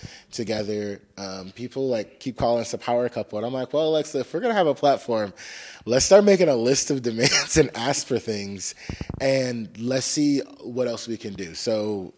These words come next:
it's been fun for us. It's fun getting the support. Um, and then it's made easy because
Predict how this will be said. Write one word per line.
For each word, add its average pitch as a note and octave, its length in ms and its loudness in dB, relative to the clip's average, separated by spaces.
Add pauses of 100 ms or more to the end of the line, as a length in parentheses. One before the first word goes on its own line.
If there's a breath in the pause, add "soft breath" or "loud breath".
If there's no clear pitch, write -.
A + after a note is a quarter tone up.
it's G#2+ 180 -6
been A#2+ 200 -2
fun G#2+ 260 -4
for C3 180 -4
us. C3 300 0
It's - 160 -12
fun A2 180 -4
getting G#2+ 260 -2
the G2 80 -8
support. G#2 500 -4 (440 soft breath)
Um, F#2+ 460 -10
and G#2 120 -12
then G#2 120 -8
it's G#2+ 160 -6
made A#2+ 200 -2
easy G2+ 300 -6
because F2+ 640 -10